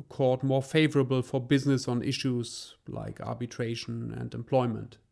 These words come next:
And it would also boost conservatives' quest against what they always call the administrative state and all the regulations. And, um, yeah, and while Republicans see them as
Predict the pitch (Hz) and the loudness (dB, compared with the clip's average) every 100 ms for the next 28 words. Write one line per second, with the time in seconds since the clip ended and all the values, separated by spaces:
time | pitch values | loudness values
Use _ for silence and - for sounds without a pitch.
0 | _ _ _ _ _ _ _ _ _ _ | _ _ _ _ _ _ _ _ _ _
1 | _ _ 131 127 127 123 127 - 131 120 | _ _ -8 -6 -4 -4 -8 -4 -2 0
2 | 127 - 120 147 135 139 - 131 - 131 | 0 -2 0 2 2 0 -2 -2 2 0
3 | 123 131 127 - - 131 - - - 123 | 0 -4 -6 -8 0 0 0 -8 -10 -8
4 | 123 120 120 - - _ _ 123 120 123 | -4 -4 -4 -12 -18 _ _ -8 -2 0
5 | 120 120 120 - 131 123 117 120 123 - | 2 0 -2 -2 0 2 0 -4 -6 -8
6 | 123 127 131 131 - 123 117 117 - - | -6 0 4 2 0 -4 -4 -6 -8 -4
7 | 117 107 - 117 117 117 113 113 117 117 | -4 -4 -10 -12 -8 -8 -6 -2 -2 0
8 | 120 123 113 - 113 - - _ _ _ | 4 4 4 0 -8 -12 -18 _ _ _
9 | - - _ _ _ _ _ - 64 64 | -20 -20 _ _ _ _ _ -10 -6 -6
10 | 62 - 64 64 64 62 123 - _ _ | -8 -8 -8 -6 -6 -6 -10 -14 _ _
11 | - 127 120 117 120 120 123 123 147 143 | -2 -2 -2 -4 0 2 2 2 4 4
12 | 139 - 135 127 - 151 127 123 120 120 | 2 2 2 2 0 -2 0 0 0 -2
13 | - 120 120 - | -4 -6 -6 -12